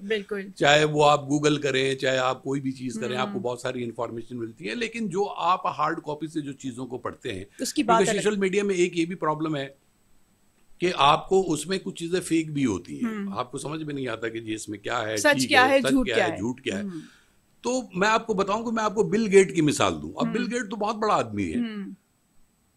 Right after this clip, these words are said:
Speaker 2: ठीक है। बिल गेट पूरे साल के अंदर फिफ्टी टू बुक्स खत्म किया करता था। मीनिंग बाई,
Speaker 1: वाह।
Speaker 2: मीनिंग बाई, एक हफ्ते में वो एक किताब खत्म करता था। चलिए, आइए मैं आपको दूसरी तरफ एग्जांपल देता हूं कि चाइना, थाईलैंड,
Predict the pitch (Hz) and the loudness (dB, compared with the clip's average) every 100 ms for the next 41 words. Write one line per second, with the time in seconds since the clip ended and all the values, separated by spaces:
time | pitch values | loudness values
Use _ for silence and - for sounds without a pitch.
0 | - 170 233 - _ 95 117 220 262 220 | -2 -2 0 -6 _ -6 2 4 4 2
1 | 175 160 170 208 170 - 180 220 233 214 | 2 2 2 0 -4 -14 -8 -2 0 0
2 | - 151 160 202 185 151 135 135 156 185 | 0 0 0 -2 -2 -2 -2 -2 -2 -2
3 | 180 - 170 - 175 156 196 208 139 151 | -2 -2 -4 -4 -10 -8 -8 -8 -4 -4
4 | 151 - 120 117 117 101 95 92 78 - | -4 -8 -8 -6 -6 -6 -8 -8 -12 -16
5 | - - _ - _ _ - - - - | -20 -20 _ -20 _ _ -20 -20 -20 -20
6 | _ _ _ _ 104 127 202 233 208 110 | _ _ _ _ -2 2 4 6 4 2
7 | 110 - _ _ 202 208 220 208 _ _ | -2 -6 _ _ -8 -2 -2 -4 _ _
8 | 117 147 214 233 202 131 147 185 151 180 | -4 2 4 4 4 4 2 0 4 4
9 | 208 165 156 180 180 170 165 147 151 131 | 4 0 -2 0 2 0 0 -2 -2 -4
10 | 110 101 - 87 76 - - - _ - | -6 -6 -8 -12 -14 -14 -18 -20 _ -20
11 | _ _ _ _ - - - 190 214 196 | _ _ _ _ -20 -8 0 2 4 4
12 | 202 196 185 175 170 151 151 165 165 151 | 4 2 2 2 0 -2 -4 -4 -4 -4
13 | 139 139 147 139 135 143 131 127 131 - | -4 -4 -6 -4 -4 -2 -4 -4 -8 -2
14 | 143 135 131 127 120 - 135 135 135 123 | 0 2 2 0 0 -4 -4 -2 -2 -2
15 | 123 110 | -4 -6